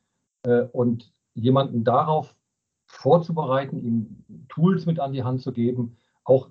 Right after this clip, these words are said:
dass er sich selber ein Zielbild mal erarbeitet, wie sollen dann noch sieben Jahre Berufsleben aussehen.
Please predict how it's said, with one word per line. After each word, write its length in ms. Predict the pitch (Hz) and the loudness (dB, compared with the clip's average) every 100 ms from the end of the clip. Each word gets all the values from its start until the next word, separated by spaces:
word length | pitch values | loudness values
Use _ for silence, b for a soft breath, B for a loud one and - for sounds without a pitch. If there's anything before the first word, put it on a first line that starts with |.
| - | -6
dass 220 | 127 - | -4 -4
er 100 | 120 | -4
sich 180 | 113 101 | -4 -6
selber 540 | 90 120 165 170 151 | -2 4 6 6 4
ein 160 | 123 113 | 0 -6
Zielbild 800 | - 170 196 170 131 123 113 - - | -4 2 2 2 2 2 0 -8 -6
mal 460 | 110 104 104 - - | -4 0 -2 -4 -12
erarbeitet, 640 | - 117 107 131 139 131 110 | -8 -4 -2 2 0 -2 -4
wie 100 | 120 | 2
sollen 300 | 123 160 131 | 6 6 4
dann 120 | 127 | 2
noch 120 | 127 | 0
sieben 280 | 113 135 139 | -2 -4 -2
Jahre 260 | 127 127 127 | 0 -2 -4
Berufsleben 1000 | 117 - - - - - - 113 120 123 | -8 -12 -16 -20 -20 -20 -10 -2 0 0
aussehen. 440 | 127 - 117 117 | -2 0 0 0